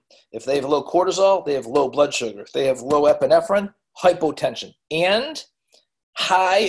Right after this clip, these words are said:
M S H, so they have hyperpigmented skin. So if we go back to this question, ladies and gentlemen, this question here says, "Which of the following is the most reliable distinguishing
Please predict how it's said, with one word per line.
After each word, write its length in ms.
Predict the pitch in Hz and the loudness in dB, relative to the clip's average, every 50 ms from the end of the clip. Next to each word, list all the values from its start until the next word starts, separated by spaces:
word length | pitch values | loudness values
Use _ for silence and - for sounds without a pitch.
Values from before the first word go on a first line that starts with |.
| - - | 0 0
M 160 | 165 165 165 | 0 0 2
S 180 | 165 - - | 0 0 0
H, 340 | 165 170 190 190 190 - - | 0 0 0 -2 -4 -8 -12
so 120 | - 147 135 | -12 -10 -10
they 100 | 139 135 127 123 - - | -10 -12 -12 -16 -8 -4
have 180 | - 135 135 - | -2 -2 0 0
hyperpigmented 760 | 170 147 131 - 123 - 147 123 120 117 117 110 113 113 110 | -2 -2 -2 -4 -8 -6 -6 -8 -6 -8 -10 -10 -10 -12 -12
skin. 400 | - - - 117 107 95 82 80 _ _ _ _ _ _ _ _ _ _ _ | -12 -12 -10 -10 -12 -12 -14 -18 _ _ _ _ _ _ _ _ _ _ _
So 180 | - - 156 | -2 -2 0
if 80 | 131 - | 0 0
we 100 | 320 349 | -2 0
go 120 | 339 214 | 0 0
back 200 | - 196 185 175 | 0 0 -2 0
to 60 | - | -2
this 120 | 170 160 - | -4 -4 -2
question, 320 | - 180 180 165 - 143 | 0 0 0 0 0 -6
ladies 160 | 139 131 120 | -6 -6 -6
and 60 | 113 117 | -6 -6
gentlemen, 320 | 123 120 123 127 131 127 _ _ _ _ _ _ _ _ | -6 -6 -6 -10 -12 -14 _ _ _ _ _ _ _ _
this 240 | - 160 190 - | -2 -2 -2 -2
question 560 | - - - - 202 190 - - - 175 165 151 | -4 -6 -2 0 0 0 0 -2 -4 -6 -8 -8
here 640 | 123 - - 156 151 170 180 202 240 247 - _ _ | -10 -10 -8 -6 -4 -2 -2 -2 -4 -4 -8 _ _
says, 840 | - - - - 165 156 143 120 117 117 131 143 - - - - _ _ - - _ _ _ _ _ _ | -8 -6 -2 2 4 4 4 4 2 -2 -4 -4 -4 -4 -4 -8 _ _ -20 -20 _ _ _ _ _ _
"Which 260 | 127 127 165 180 - | -2 -2 -2 0 2
of 120 | 208 208 202 | 0 0 0
the 80 | - | -2
following 400 | - - 170 170 165 165 170 165 | 0 2 4 4 6 4 2 0
is 120 | 151 127 - | -4 -6 -4
the 60 | 147 | -4
most 180 | 143 139 - 135 | -4 -4 -4 -6
reliable 560 | 123 120 123 131 143 151 170 170 180 180 147 | -6 -2 0 0 2 2 2 0 0 -4 -4
distinguishing 800 | - 156 - - 139 139 151 165 156 - - 156 156 156 156 | -2 -4 -4 -4 -6 -8 -8 -8 -6 -6 -8 -8 -10 -10 -14